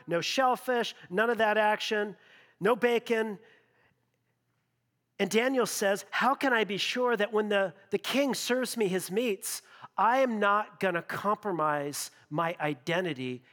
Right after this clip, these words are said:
as one of the people of Israel?" And so he draws the line here. Now, the commander who's in charge of these boys, I mean, he's in charge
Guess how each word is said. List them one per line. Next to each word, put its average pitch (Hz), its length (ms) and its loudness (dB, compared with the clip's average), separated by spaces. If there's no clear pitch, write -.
as 160 220 -4
one 165 180 -2
of 151 80 -8
the 147 80 -8
people 143 340 -10
of 127 120 -10
Israel?" 139 460 -10
And 175 100 -6
so 196 180 0
he 190 100 2
draws 196 600 2
the 220 120 -2
line 170 360 0
here. 160 420 -6
Now, 185 180 2
the 220 80 -2
commander 262 420 2
who's 190 180 0
in 190 60 0
charge 233 340 2
of 196 60 0
these 156 180 -4
boys, 156 340 0
I 202 60 2
mean, 196 100 0
he's 254 360 -2
in 208 160 0
charge 220 720 0